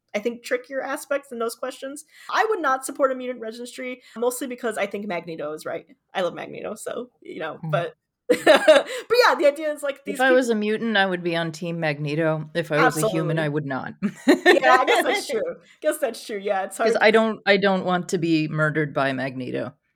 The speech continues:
Speaker 2: I do not
Speaker 1: Ah.
Speaker 2: want him to take the iron out of my blood from the supplements that I take to avoid anemia and kill me with them.
Speaker 1: <laughs> Uh,
Speaker 2: I don't
Speaker 1: I would
Speaker 2: want
Speaker 1: s-,
Speaker 2: it.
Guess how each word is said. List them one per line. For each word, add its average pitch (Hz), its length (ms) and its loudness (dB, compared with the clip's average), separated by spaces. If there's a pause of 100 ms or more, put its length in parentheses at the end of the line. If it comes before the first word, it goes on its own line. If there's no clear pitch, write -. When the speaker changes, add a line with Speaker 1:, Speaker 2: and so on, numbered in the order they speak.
(360)
Speaker 2:
I 165 80 2
do 165 140 0
not 165 240 2
Speaker 1:
Ah. - 40 0
Speaker 2:
want 160 180 0
him 165 180 -2
to 165 100 -4
take 160 300 -2
the 156 140 0
iron 151 460 -2
out 147 180 -2
of 147 120 -6
my 139 140 -2
blood 135 340 -4
from 139 140 -4
the 147 60 -6
supplements 143 640 -4
that 135 100 -6
I 139 100 0
take 131 280 -8
to 143 180 -6
avoid 165 300 -2
anemia 151 520 -4
and 151 180 -4
kill 165 220 -2
me 147 100 -2
with 135 160 -2
them. 269 260 -6
Speaker 1:
<laughs> - 40 -20 (680)
Uh, 220 140 2
Speaker 2:
I - 60 -4
don't - 40 -2
Speaker 1:
I - 120 6
would 175 60 0
Speaker 2:
want 214 220 2
Speaker 1:
s-, 165 160 -2
Speaker 2:
it. - 60 -20